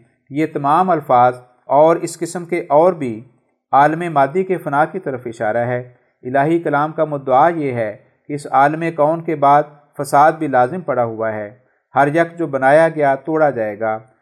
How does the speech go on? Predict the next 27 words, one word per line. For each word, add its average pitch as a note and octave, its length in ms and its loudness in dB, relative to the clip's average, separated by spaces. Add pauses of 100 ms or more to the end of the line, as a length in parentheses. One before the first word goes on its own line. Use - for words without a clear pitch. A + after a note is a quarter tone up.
(160)
اور B2+ 120 -4
ہر C#3+ 220 2
یک E3 300 -4
ترکیب D3+ 440 -4 (100)
پاش C#3+ 320 2
پاش D3 320 2
ہو C3 80 -8
جائے A2+ 260 -4
گی، A#2 200 -12 (340)
اور B2+ 160 -2
ہر C#3+ 180 2
یک D#3+ 220 -2
جسم D3+ 380 -8
متفرق D3+ 600 -2 (280)
اور B2+ 120 -6
ذرہ D3 360 0
ذرہ D3 260 -2
ہو C#3 200 -2
جائے A2 280 -6
گا، A#2 120 -2 (420)
اور A#2+ 140 -4
ہر C#3 200 2
یک D#3+ 280 -4
جسم D#3 320 -6
اور D#3 100 -2
جسمانی D3 520 -6
پر B2+ 220 -2